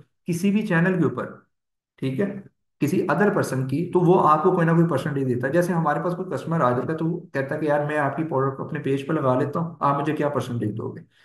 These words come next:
या वो कहता है कि "आप मुझे product भेजो, मैं उसकी ऐड लगाता हूँ", ठीक है, या तो वो free of cost होगी या वो कहता है paid marketing करूंगा। तो ये आपके पास chances होते हैं कि आप किसी की product को क्या करो, मार्केट प्लेस करो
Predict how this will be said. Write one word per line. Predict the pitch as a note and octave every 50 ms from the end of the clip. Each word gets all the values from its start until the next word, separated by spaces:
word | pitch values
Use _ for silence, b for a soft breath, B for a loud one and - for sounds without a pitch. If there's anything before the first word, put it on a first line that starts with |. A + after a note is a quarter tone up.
| b b b b b b
या | D#3 D#3
वो | D#3+ F3
कहता | E3+ E3 D#3 D#3+ E3
है | D#3+
कि | F3
"आप | - D#3 D3 D#3
मुझे | D#3 D#3+ D#3+
product | D#3 C#3 C3+ C3+ C#3 C#3+ C#3+ D3
भेजो, | C#3+ C#3 D3 D#3+ D#3+ D#3+ - - - -
मैं | C3+ C#3+ D#3 E3
उसकी | D#3 D3 C3 - - E3 - -
ऐड | A#2+ B2 C3+ D#3 E3
लगाता | E3 D#3+ D3 C3 - D#3
हूँ", | D3+ D3 - - -
ठीक | - C3 B2+ D#3
है, | D3+ - - - _ _ _ _ _ _ _ -
या | - C#3+ C#3+ D3
तो | E3 E3+
वो | E3 D#3+
free | E3 E3 F#3 F#3+
of | F3+ F#3
cost | F3+ F3 E3+ E3+
होगी | E3+ D#3+ D#3 E3 D#3+ D#3
या | D3+ D3
वो | D#3 D#3
कहता | - D3 C#3 D#3+
है | D#3+ -
paid | D3 C#3+ C#3 C3 B2+
marketing | C3 A2+ - - G#2+ A2 A2 A2
करूंगा। | G#2 G#2 G#2+ - - - - - _ _ _ _ _ _ _ -
तो | G3+
ये | F#3 E3 F3 G#3+
आपके | A#3 G3+ E3 D#3+ E3 F3 F3
पास | F#3 E3 -
chances | E3 C3+ B2+ B2 E3 D#3+ D3
होते | C#3 A#2+ B2+ D3
हैं | D3
कि | - -
आप | - - C#3 D3 - - -
किसी | D#3+ - - F#3
की | E3 - G3 G3 - - - _ _ _ _ -
product | C#3 C3+ C3 C3+ C3+ C3
को | - D3+
क्या | D#3 D3 C3+
करो, | B2+ C#3 D3+ E3+ - - - - _ _ _ _ _ _ _ _ _ _ -
मार्केट | - B2+ D#3+ D#3+ D#3+ E3 E3+ E3 E3
प्लेस | F#3 F3+ F3 E3+
करो | F3+ F3+ F3+ F#3 F#3 F#3